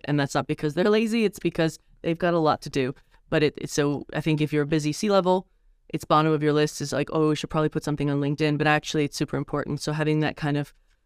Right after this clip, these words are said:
poke, poke, poke is super helpful.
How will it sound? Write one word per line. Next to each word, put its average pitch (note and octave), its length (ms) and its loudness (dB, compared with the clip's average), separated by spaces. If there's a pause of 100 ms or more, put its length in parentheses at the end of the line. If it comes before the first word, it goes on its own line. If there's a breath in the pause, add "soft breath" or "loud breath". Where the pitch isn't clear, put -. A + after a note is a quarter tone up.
(180)
poke, F3 400 0
poke, E3 360 -2
poke F#3+ 380 0 (380)
is D#3 120 -6
super D3 220 -6
helpful. D3 480 -8